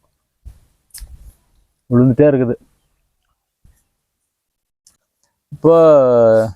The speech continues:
இதுனால தான் கழிவு நீக்க முடியும். கழிவு நீக்கத்துக்கு மருந்தே இல்லைங்க. நம்ம உடம்புல கழிவு சேர்ந்து சேர்ந்து தான் அல்சர் முதல் கேன்சர் வரை எல்லாமே வருது. கழிவு தேங்க தேங்க வந்து உடம்பு வந்து அமிலத்தன்மை அதிகமாயிருங்க. அமிலத்தன்மை அதிகமாயாச்சுன்னா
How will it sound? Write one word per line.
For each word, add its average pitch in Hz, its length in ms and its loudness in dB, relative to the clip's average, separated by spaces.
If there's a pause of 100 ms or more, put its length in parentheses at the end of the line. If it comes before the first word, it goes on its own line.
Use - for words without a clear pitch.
(180)
இதுனால 139 420 2
தான் 165 180 -2
கழிவு 147 240 -2
நீக்க 135 260 -4
முடியும். 131 380 0
கழிவு 151 300 0
நீக்கத்துக்கு 147 480 -4
மருந்தே 127 340 0 (120)
இல்லைங்க. 120 340 -2 (240)
நம்ம 135 260 0
உடம்புல 147 300 -2
கழிவு 139 320 -2
சேர்ந்து 131 300 -2
சேர்ந்து 127 320 -2
தான் 190 200 -2 (360)
அல்சர் 143 420 -2
முதல் 165 260 -4
கேன்சர் 139 400 -2
வரை 143 180 0
எல்லாமே 131 400 -2
வருது. 127 340 0 (280)
கழிவு 160 340 -2
தேங்க 143 280 0
தேங்க 151 340 0
வந்து 156 160 -4 (140)
உடம்பு 156 320 -2
வந்து 147 240 -2
அமிலத்தன்மை 147 580 -2
அதிகமாயிருங்க. 123 600 -2 (760)
அமிலத்தன்மை 170 560 -2
அதிகமாயாச்சுன்னா 147 800 0